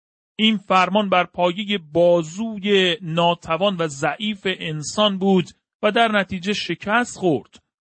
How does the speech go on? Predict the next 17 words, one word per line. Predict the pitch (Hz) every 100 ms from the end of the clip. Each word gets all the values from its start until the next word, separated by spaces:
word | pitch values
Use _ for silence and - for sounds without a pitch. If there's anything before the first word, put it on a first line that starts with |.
| _ _
این | 226 254
موضوع | 226 220 190 240
به | 190 196
این | 240 254
علت | 208 196 220 233
نبود | 208 233 240 -
که | 226
ده | 185 202 202 190
فرمان | - 190 190 185 202 202
یا | 190 190
شریعتی | - 180 175 190 202 -
که | 190 202 196 185 165
خدا | - - 175 190 208
داده | 175 160 165
بود | 156 190 185 -
اشتباه | 190 165 - 165 160 147
بودند، | 143 139 131 101 _